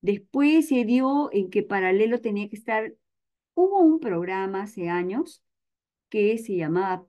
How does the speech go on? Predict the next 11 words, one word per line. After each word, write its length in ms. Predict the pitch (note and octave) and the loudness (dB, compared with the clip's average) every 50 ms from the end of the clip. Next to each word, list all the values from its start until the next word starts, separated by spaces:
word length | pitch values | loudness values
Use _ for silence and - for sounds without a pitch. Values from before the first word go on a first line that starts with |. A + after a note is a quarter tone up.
| _ | _
piedbat, 520 | - C4 C#4+ C4 F#3+ E3 D#3 C#3+ B2 - - _ | 0 2 2 2 0 -4 -8 -12 -14 -16 -14 _
en 100 | F#3 F3+ | -4 -2
lugar 200 | F3+ G#3 B3 D4+ | -2 0 0 -2
de 80 | E4+ | -2
Pronoy 500 | C#4+ - C#4 C4+ B3+ A#3+ A3 G#3 G#3 G#3+ - | -2 -4 -6 -6 -6 -6 -6 -6 -8 -8 -6
era 280 | G#3 G#3 G3+ E3+ E3 - _ | -6 -4 -4 -4 -8 -10 _
piedbat, 500 | _ A#3+ B3+ B3 A#3+ - - - - - _ _ _ _ _ _ _ _ _ | _ -2 0 0 0 -4 -10 -18 -20 -20 _ _ _ _ _ _ _ _ _
Programa 760 | - F3+ E3 D#3 D#3+ E3+ G#3 A3 A3+ A3+ A#3 A#3 A#3 A#3 A#3+ | -4 -2 0 0 2 2 2 2 2 0 0 -2 -4 -4 -4
Integral 720 | A#3+ A#3 A#3 F#3+ E3 D#3 E3 F3 G3+ G3+ G#3 G3+ F3+ D#3+ | -6 -6 -6 -6 -6 -4 -4 -2 -2 0 0 0 -2 -4
de 80 | D#3+ D3+ | -6 -10
Atención 960 | D3 - D3 D3 D#3 D#3+ - - - - A#3 A#3+ A#3+ A#3+ A#3 A#3 B3 B3+ | -12 -12 -10 -10 -10 -10 -14 -18 -8 -4 -2 0 0 0 0 -2 -6 -10